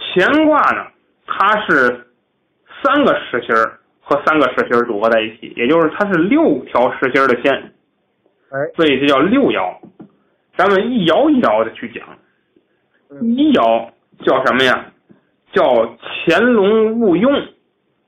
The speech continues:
Speaker 2: 嗯。
Speaker 1: 潜啊，就是潜水的那个潜。
Speaker 2: 潜水的潜，对。
Speaker 1: 潜龙勿用，什么意思呢？你看对应小白龙是不是他人生低谷期下放到鹰愁涧的时期？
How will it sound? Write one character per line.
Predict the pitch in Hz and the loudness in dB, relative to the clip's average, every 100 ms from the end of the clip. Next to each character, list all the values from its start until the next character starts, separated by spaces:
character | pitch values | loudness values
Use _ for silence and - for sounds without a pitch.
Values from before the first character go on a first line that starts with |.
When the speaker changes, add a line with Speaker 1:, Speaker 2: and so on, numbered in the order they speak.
| _ _ 151 | _ _ -20
Speaker 2:
嗯。 | 143 120 _ _ _ _ _ _ | -18 -20 _ _ _ _ _ _
Speaker 1:
潜 | - - 160 208 | -10 -2 0 0
啊， | 127 - | -2 -4
就 | - 143 | -4 -4
是 | 127 117 117 | -2 -2 -4
潜 | - 170 208 | -4 -2 -2
水 | 160 - 117 | -6 -10 -2
的 | 165 | 0
那 | 165 | 0
个 | 117 | -2
潜。 | - - | -4 -4
Speaker 2:
潜 | 156 180 | -4 -4
水 | 143 120 | -8 -8
的 | 131 | -10
潜， | - 131 151 - | -6 -8 -8 -8
对。 | 143 127 | -8 -2
Speaker 1:
潜 | 147 131 | 0 2
龙 | 196 - 220 233 | 0 0 -2 -2
勿 | 214 175 | 0 0
用， | 233 - - _ _ _ - | 0 -2 -8 _ _ _ -8
什 | - | -2
么 | 208 254 | 0 2
意 | 254 165 | 0 0
思 | 127 | -4
呢？ | 101 - _ | -8 -12 _
你 | 131 | -8
看 | - 175 - | -2 -2 0
对 | 208 | 0
应 | 185 175 | 0 0
小 | - | 0
白 | 113 139 | 0 2
龙 | 143 165 | 2 0
是 | - | -2
不 | 175 135 | -2 0
是 | 135 - | -2 -4
他 | - 139 | -2 0
人 | 135 139 | 0 0
生 | 147 147 | -4 -2
低 | 170 | -2
谷 | - 104 | -2 -6
期 | - 110 107 - _ - | -12 -12 -14 -18 _ -4
下 | 135 131 | -2 0
放 | - 131 | 0 2
到 | 127 | 2
鹰 | 131 156 | 2 0
愁 | - 143 | 0 0
涧 | 170 202 | 2 0
的 | 117 | -2
时 | - - - | -8 -14 -16
期？ | 90 | -20